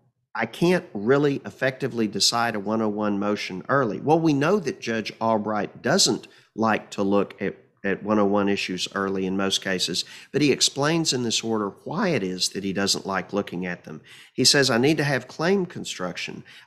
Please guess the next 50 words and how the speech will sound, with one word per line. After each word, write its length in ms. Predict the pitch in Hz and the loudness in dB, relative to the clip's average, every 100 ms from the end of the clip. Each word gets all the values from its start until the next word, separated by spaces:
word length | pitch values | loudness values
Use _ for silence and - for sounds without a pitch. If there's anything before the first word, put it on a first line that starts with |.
| - | 0
I 60 | 123 | 4
need 180 | 139 | 4
to 80 | 131 | 4
know 180 | 127 123 | 4 4
more 420 | 120 135 156 151 113 | 4 4 4 0 -4
about, 580 | 101 113 120 117 - - - - - | -6 -2 2 0 -2 -20 -20 -18 -4
uh, 180 | 104 98 | -2 0
the 120 | 104 | 2
subject 500 | - 143 143 127 - | 4 4 2 -4 -4
matter 380 | 107 107 104 101 | -2 -2 0 -2
of 180 | 98 98 | -4 -10
the 60 | 92 | -10
patent, 540 | - 147 - 92 - - | -4 -4 -4 -8 -8 -6
and 200 | 107 104 - | -4 -2 0
early 380 | 139 147 127 117 | 0 2 2 0
on, 400 | 143 139 101 - | 0 0 -2 -4
I 80 | 104 | -8
don't 360 | 92 131 113 | 0 0 0
really 260 | 113 117 117 | 0 0 0
have 240 | 104 98 104 | -2 -4 -4
a 40 | |
full 340 | - 104 95 95 | -10 -8 -6 -2
record." 460 | 147 170 69 - - - - - - | -2 -2 -6 -10 -18 -20 -20 -20 -2
So 500 | - 143 123 113 107 | 2 6 6 6 4
whether 320 | - 120 135 143 | 2 2 4 2
you're 180 | 123 | 0
trying 460 | 113 - 147 139 123 | -2 -4 -2 -2 -2
to 140 | - 107 | -4 -4
get, 440 | 120 127 - 95 | -2 -4 -6 -6
get 320 | 110 113 - | 0 0 -2
Judge 260 | 98 117 110 | 0 0 2
Albright 460 | 107 104 101 98 - | 0 0 -2 -4 -8
to 80 | |
grant 520 | 90 101 107 127 147 - | -8 -2 2 2 0 -6
a 60 | 120 | -12
twelve 320 | - 139 131 | -2 0 2
B 100 | 127 | 2
six 400 | 120 131 127 - | 2 2 0 -2
on 200 | - 110 | -2 -2
one 160 | 110 123 | -2 0
oh 80 | 117 | 0
one, 340 | 113 117 117 - | 0 0 -2 -4
or 80 | |
whether 260 | 110 127 123 | -2 -2 2
you're 160 | 113 110 | 2 0
trying 340 | - 123 117 | -2 -2 -2
to 80 | - | -2
argue 360 | 120 131 127 113 | 0 0 0 -4
to 180 | - 113 | -2 0
him 260 | 107 104 | 0 -2